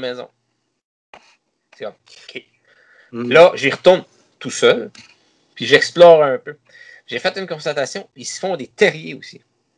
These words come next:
Speaker 1: Ils vont choisir un arbre qui est à moitié déraciné, de quoi d'imposant, puis ils vont creuser en dessous, hein, pour se mettre, se faire un abri.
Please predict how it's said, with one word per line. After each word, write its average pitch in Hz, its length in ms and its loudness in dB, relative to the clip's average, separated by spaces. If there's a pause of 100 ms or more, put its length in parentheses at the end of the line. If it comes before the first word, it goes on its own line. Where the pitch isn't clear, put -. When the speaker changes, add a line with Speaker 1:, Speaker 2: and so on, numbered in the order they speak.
(1040)
Speaker 1:
Ils 131 120 -6
vont 147 180 0
choisir 202 720 0
un 156 240 -4
arbre 185 300 -2
qui 151 80 -16
est 147 100 -8
à 135 100 -6
moitié 156 300 -12
déraciné, 147 720 -12
de 185 100 -10
quoi 208 220 -2
d'imposant, 143 720 -8 (360)
puis 139 100 -14
ils 143 60 -4
vont 139 120 -4
creuser 165 360 -4
en 156 120 -8
dessous, 151 280 -16
hein, 131 120 -18 (300)
pour 127 100 -10
se - 100 -14
mettre, 160 160 -4
se - 140 -16
faire 165 200 4
un 147 140 -2
abri. 135 320 -10